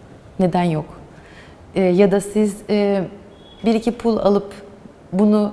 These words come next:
e, bizimle paylaşmak ister misiniz?" Çünkü bu sadece, e, duygusal bir bağ değil.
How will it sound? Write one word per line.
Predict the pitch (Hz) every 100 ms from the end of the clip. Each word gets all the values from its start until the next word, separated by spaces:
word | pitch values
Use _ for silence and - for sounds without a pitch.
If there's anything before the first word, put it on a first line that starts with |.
| -
e, | 190
bizimle | 180 185 185
paylaşmak | 180 175 170 180 165
ister | - 175 156
misiniz?" | 151 - - -
Çünkü | 226 220 220
bu |
sadece, | 233 254 254 233 196 208 254 -
e, | 185 185 180
duygusal | 180 196 190 - 214
bir | 214 180
bağ | 196 196
değil. | 190 185